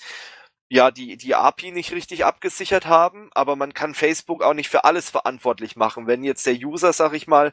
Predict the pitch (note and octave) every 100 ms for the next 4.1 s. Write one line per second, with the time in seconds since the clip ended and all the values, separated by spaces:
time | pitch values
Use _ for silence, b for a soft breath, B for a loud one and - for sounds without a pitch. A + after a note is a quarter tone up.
0 | B B - C#3+ - D3 D3 F3 E3 D#3+
1 | - - _ - - _ - B2 B2 B2+
2 | - C#3+ - C3 D3 - A#2 - - A#2+
3 | D3 - D3 C#3+ - A#2 A#2 D#3 F#3+ A3+
4 | A3